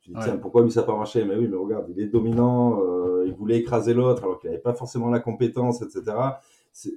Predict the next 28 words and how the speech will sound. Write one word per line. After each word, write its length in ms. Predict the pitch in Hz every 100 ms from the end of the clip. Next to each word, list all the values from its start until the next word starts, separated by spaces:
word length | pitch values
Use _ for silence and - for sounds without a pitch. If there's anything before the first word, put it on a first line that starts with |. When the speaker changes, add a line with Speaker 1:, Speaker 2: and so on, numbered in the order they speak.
| 339 - 185
Speaker 1:
et 120 | 107
si 200 | - 117
tu 120 | -
cadres 320 | 117 101 98
pas 120 | 104
ça, 240 | 98 123 120
si 200 | - -
tu 160 | _
n'es 120 | 98 95
pas 140 | 117
au 80 | 107
courant, 600 | - 101 107 107 107 95
euh, 300 | 87 87 87
si 180 | - -
tu 100 | _
ne 60 | 90
comprends 400 | - 120 117 104
pas 220 | 113 110
tous 160 | - -
ces 140 | 101
systèmes-là 720 | - 95 - 101 101 104 101
de, 220 | 92 87
de 100 | 85
management 460 | 87 85 87 - 90
au 60 | 95
sein 160 | - 90
des 120 | 85
boîtes, 340 | 107 135 -